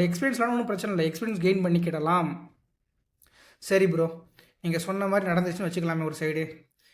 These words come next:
இப்போ லாஸ்ட் ஒரு விஷயம் சொல்லியிருந்தோம்ல, இரு-, அறுபதுக்கு மேல போகும்போது நல்ல ஒரு மொமெண்டம் இருக்குன்னு, அது எங்க நடந்துச்சு அப்படின்னு கேட்டிங்கன்னா, கிட்டத்தட்ட பத்து நாற்பதுக்கே,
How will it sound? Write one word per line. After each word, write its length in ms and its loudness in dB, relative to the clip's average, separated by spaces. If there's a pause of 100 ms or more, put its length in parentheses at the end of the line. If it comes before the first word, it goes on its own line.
(160)
இப்போ 280 -2 (800)
லாஸ்ட் 420 8
ஒரு 100 6
விஷயம் 220 0
சொல்லியிருந்தோம்ல, 480 4 (1900)
இரு-, 440 2
அறுபதுக்கு 500 4
மேல 260 6
போகும்போது 540 0
நல்ல 220 0
ஒரு 160 2 (580)
மொமெண்டம் 360 4
இருக்குன்னு, 280 0 (560)
அது 240 4
எங்க 120 2
நடந்துச்சு 440 2
அப்படின்னு 280 -6
கேட்டிங்கன்னா, 400 -8 (520)
கிட்டத்தட்ட 460 0 (560)
பத்து 380 0
நாற்பதுக்கே, 640 2